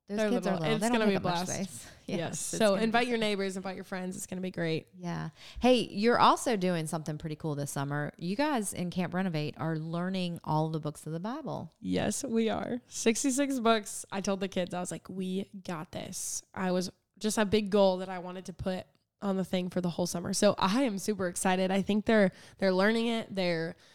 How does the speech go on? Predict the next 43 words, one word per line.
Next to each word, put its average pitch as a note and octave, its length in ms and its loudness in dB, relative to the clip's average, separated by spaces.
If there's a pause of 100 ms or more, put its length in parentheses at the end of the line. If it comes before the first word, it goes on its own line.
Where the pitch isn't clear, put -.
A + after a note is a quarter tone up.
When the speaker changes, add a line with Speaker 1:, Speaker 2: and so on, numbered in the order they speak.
(140)
Speaker 2:
absorbing F#3+ 580 2
it. G3 320 0
Speaker 1:
Mm-hmm. F#3 160 -8
Speaker 2:
Our E3+ 80 -4
leaders F#3+ 420 2
are G#3 140 6
learning G3 280 2
it, F#3 140 2
which F#3 180 0
is F3+ 120 0
really F#3 300 2
cool. F3+ 400 4
And F#3+ 120 -2
then F#3 120 0
I F#3 80 0
know F#3 340 4
some F#3 240 -2
parents F3+ 400 -4
are F#3+ 80 0
definitely F3+ 380 2
learning F#3 300 -2
it F#3 140 -2
as F#3+ 120 0
they F#3+ 120 2
listen F#3+ 360 0
with G3 100 -4
their F#3+ 140 -2
families. G3 600 -4
Speaker 1:
Yeah, D#3 380 2
I F3+ 160 2
heard, F#3+ 560 0
um, D#3 360 -2 (100)
from E3+ 240 -2
a, D3 280 -2 (160)
a D3 200 -4
friend, D#3 580 -4
mom D3+ 400 -2
of D3+ 220 -8
mine, C#3+ 400 -6
that C#3+ 340 -6
she - 220 -6
challenged D3+ 640 -8
her C#3 440 -6